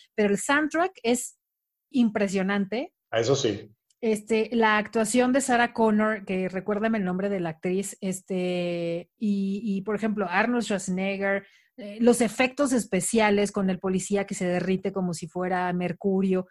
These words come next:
Speaker 1: La verdad es que es una super película también, ¿eh?
Speaker 2: Sí, bueno, a nivel producción ni se diga, ¿no?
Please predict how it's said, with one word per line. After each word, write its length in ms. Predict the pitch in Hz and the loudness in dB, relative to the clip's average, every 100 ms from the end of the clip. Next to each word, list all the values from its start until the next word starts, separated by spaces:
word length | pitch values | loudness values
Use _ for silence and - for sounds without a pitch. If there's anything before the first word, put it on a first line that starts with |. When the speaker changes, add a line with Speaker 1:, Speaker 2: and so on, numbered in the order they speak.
| _ _ | _ _
Speaker 1:
La 100 | 220 | -2
verdad 180 | 208 285 | 2 4
es 80 | 320 | 2
que 60 | 240 | -2
es 100 | 233 | 0
una 340 | 226 226 180 | 0 0 -2
super 340 | - 165 175 165 | -6 -10 -12 -6
película 400 | 185 208 170 156 | -6 -4 -6 -10
también, 360 | 160 202 175 | -8 -8 -6
¿eh? 140 | 170 233 - - _ | -10 -14 -20 -20 _
Speaker 2:
Sí, 200 | - 269 185 | 0 2 6
bueno, 240 | 143 135 | 6 6
a 300 | 107 98 98 | 2 0 -4
nivel 300 | 107 117 127 | -2 -2 4
producción 580 | 156 127 110 - 131 139 | 6 6 4 4 4 6
ni 140 | 117 | 2
se 180 | - 98 | -4 -4
diga, 300 | 113 127 95 | -2 0 -2
¿no? 240 | 92 156 | -6 -10